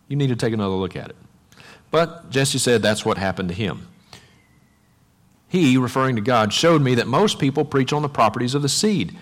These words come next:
but the Lord gave him a deeper understanding on this verse when he told me, 'I put a dimension on the size of the mustard seed, but I did not put a dimension on the size of the mountain.'"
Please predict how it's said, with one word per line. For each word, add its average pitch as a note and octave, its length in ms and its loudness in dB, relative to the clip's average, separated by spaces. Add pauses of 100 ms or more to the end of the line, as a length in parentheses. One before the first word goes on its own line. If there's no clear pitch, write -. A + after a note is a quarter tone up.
(180)
but B2+ 160 -2
the A#2+ 100 2
Lord D#3+ 360 2
gave D#3 220 0
him E3 200 0
a A#2 80 0
deeper A2 760 0
understanding G#2 640 -2
on G2 120 -4
this F#2 140 -4
verse F#2+ 380 -4
when A2+ 100 -6
he G2+ 60 -4
told D#3 280 2
me, C3 140 -2 (280)
'I A#2 100 -2
put A#3+ 200 0
a B3 40 -2
dimension E3 460 0
on B2 120 -2
the A2 60 -2
size C#3+ 420 0
of G2+ 60 -4
the G#2 80 -2
mustard C3 440 -2
seed, A2 360 -2
but B2 100 0
I G#2 80 2
did C#3+ 260 -2
not C#3+ 240 -2
put B2 140 -6
a B2+ 40 -6
dimension A2+ 440 -6
on G2+ 140 -4
the B2 40 -4
size D#2 380 -6
of G2+ 60 -8
the G#2+ 60 -8
mountain.'" D3 460 -4